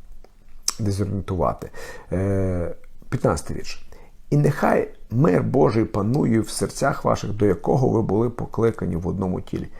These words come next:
і будьте вдячними». І далі. «Нехай Слово Христове збагачує вас у всякій премудрості. Навчайте та напомля-,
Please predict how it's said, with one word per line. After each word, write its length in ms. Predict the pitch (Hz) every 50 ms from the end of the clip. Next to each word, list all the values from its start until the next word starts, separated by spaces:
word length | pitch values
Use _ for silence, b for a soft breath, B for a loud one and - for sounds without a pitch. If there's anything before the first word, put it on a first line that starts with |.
| B B B B
і 100 | - 110
будьте 520 | 98 104 110 123 139 147 - - - - 110
вдячними». 640 | - 104 - 95 82 - - - - - - - - -
І 20 |
далі. 200 | 90 - 87 - - -
«Нехай 360 | - 107 98 87 - - - -
Слово 340 | - - - 143 165 185
Христове 500 | 170 - - 117 104 - - - 110 107
збагачує 800 | 95 95 - 90 90 85 80 - - 120 139 131 - - - -
вас 300 | - - 98 107 113 -
у 60 | - -
всякій 380 | - - 127 156 - - -
премудрості. 840 | - - 143 117 113 110 113 113 - - 135 113 - - - 104 - B B B B B B B B B B B B B -
Навчайте 720 | 113 131 151 139 - - 151 151 147 147 143 - - 113
та 100 | 110 123
напомля-, 420 | 123 135 143 147 143 151 156 -